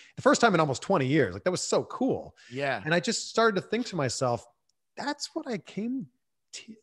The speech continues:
Speaker 1: like, down here for. That's what I wanna be doing." So I moved to Los Angeles because I think there's a lot of situations, and maybe you've run into these yourself, Jeff. There's a lot of situations where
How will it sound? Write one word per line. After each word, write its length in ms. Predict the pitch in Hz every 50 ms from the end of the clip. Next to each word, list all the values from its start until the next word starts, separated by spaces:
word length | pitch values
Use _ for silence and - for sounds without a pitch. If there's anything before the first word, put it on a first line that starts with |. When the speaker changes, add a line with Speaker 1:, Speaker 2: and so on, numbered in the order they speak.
| _ -
Speaker 1:
like, 160 | - 143 107
down 220 | - 131 - 240 196
here 160 | 147 131 104
for. 300 | - - - 320 330 113
That's 180 | 101 101 -
what 100 | - 185
I 40 | 180
wanna 180 | 170 160 156 139
be 140 | 113 110 104
doing." 480 | 98 127 185 277 - 73 65 69 - _ _ _ - - - _ _ _ -
So 600 | - - - - - 156 151 147 147 147 131 101 - _ _ _ _ _ _ _ _ _ _ _ -
I 40 |
moved 160 | 165 185 202 180
to 80 | 196
Los 200 | 180 165 147 -
Angeles 380 | 139 143 175 185 156 123 113 -
because 560 | - - 123 - - 127 123 120 107 - - - - - - _ _ _ _ _ _ _ _ _ -
I 80 | 147
think 200 | 139 - 208 202
there's 120 | 226 202 180
a 40 |
lot 160 | 180 165 160 147
of 60 | -
situations, 640 | - 151 - - 131 135 143 156 - - 151 117 131
and 100 | 131 131
maybe 220 | 143 175 190 233
you've 180 | 202 165 107 131
run 160 | 139 135 135
into 160 | 131 127 123
these 380 | 113 117 110 104 95 90 - -
yourself, 440 | 101 - - - 139 156 170 -
Jeff. 280 | - - 82 80 80 _
There's 140 | - 104 104
a 20 |
lot 120 | 127 151 175
of 60 | 165
situations 760 | - 170 - - 131 120 123 131 123 - - 139 120 110 101
where 360 | 117 117 113 110 110 104